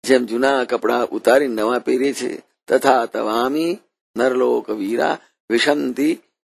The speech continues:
નાશાય. અને તથા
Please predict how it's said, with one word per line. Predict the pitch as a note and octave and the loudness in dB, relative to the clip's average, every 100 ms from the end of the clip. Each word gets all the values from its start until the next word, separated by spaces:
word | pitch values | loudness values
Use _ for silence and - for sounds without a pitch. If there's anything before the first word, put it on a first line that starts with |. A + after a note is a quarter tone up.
| _ | _
નાશાય. | A2+ A2 G#2 G#2 A2+ F#2+ - - - _ _ _ _ _ - | -6 -4 -4 -4 -4 -4 -6 -12 -16 _ _ _ _ _ -6
અને | B2 A#2 - _ _ _ _ _ _ - | -4 -4 -6 _ _ _ _ _ _ 0
તથા | C3 D3 C#3 | 4 6 4